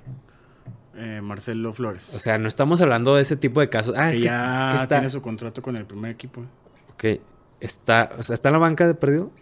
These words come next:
Speaker 1: No, esto es reserva.
Speaker 2: Lo, estos es-, cabrones estadounidenses ya están jugando, güey. O sea, prometen muchísimo. Yo estoy con Edmond con que no llegan al quinto partido en el dos mil veintidós.
Speaker 1: Eh, ¿la pregunta es dos mil veintidós?
Speaker 2: Nada más dice mu-, mundial, es lo que, es lo que dice.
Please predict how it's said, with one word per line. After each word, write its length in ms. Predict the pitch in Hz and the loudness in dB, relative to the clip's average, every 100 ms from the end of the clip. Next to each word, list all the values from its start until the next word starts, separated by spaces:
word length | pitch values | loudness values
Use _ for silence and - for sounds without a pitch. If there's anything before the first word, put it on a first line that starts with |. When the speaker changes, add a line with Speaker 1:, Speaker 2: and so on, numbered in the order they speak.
| _ _ | _ _
Speaker 1:
No, 240 | 160 175 175 | -12 -10 -10
esto 160 | - | -12
es 60 | 131 | -12
reserva. 340 | 131 151 139 - _ - - - _ - | -10 -10 -12 -16 _ -16 -16 -18 _ -2
Speaker 2:
Lo, 240 | 135 123 | 2 2
estos 300 | - - 175 | 2 0 0
es-, 100 | 170 | 0
cabrones 520 | - 120 120 131 143 143 | 2 4 4 2 0 -4
estadounidenses 720 | 127 120 110 110 113 139 135 | -2 0 2 0 0 -2 -6
ya 160 | 113 110 | -4 -4
están 240 | - 147 | -4 -6
jugando, 400 | 139 127 113 113 95 | -2 0 0 -2 -2
güey. 160 | 90 | -4
O 20 | 85 | -4
sea, 160 | 87 - | -6 -4
prometen 420 | 98 95 95 139 | -4 -2 -2 -2
muchísimo. 680 | 135 113 120 131 131 139 143 - _ _ - | -2 0 0 0 0 0 -4 -12 _ _ -6
Yo 120 | 113 | -2
estoy 200 | 113 - | 0 0
con 140 | 131 127 | 0 0
Edmond 280 | 120 131 131 | 0 -2 -4
con 140 | 113 | -6
que 120 | 104 | -4
no 100 | 104 | -2
llegan 360 | 104 117 120 120 | 0 2 2 0
al 100 | 104 | -4
quinto 260 | 104 101 107 | -4 -4 -2
partido 460 | 107 - 104 110 | -2 -2 0 0
en 100 | 110 | -2
el 80 | 95 | -4
dos 100 | 95 | -4
mil 120 | 104 | -4
veintidós. 580 | 107 113 110 113 156 - _ - - - - - | -4 -4 0 0 -2 -6 _ -20 -20 -20 -20 -6
Speaker 1:
Eh, 160 | 131 131 | -4 0
¿la 120 | 156 | 0
pregunta 260 | 151 170 190 | 2 2 2
es 80 | 185 | 2
dos 120 | 185 | 4
mil 140 | 185 | 4
veintidós? 500 | 185 180 165 202 - - - | 2 0 -4 -6 -12 -20 -12
Speaker 2:
Nada 200 | 104 107 113 | -4 0 2
más 140 | 120 | 2
dice 180 | 123 131 | 0 -2
mu-, 120 | 120 110 | -4 -6
mundial, 560 | 110 104 101 107 139 | -4 -2 0 0 0
es 100 | 127 | -2
lo 120 | 113 | -2
que, 80 | - | -4
es 40 | 110 | -2
lo 100 | 113 | 0
que 120 | 113 | 0
dice. 360 | 104 110 147 | 0 0 -2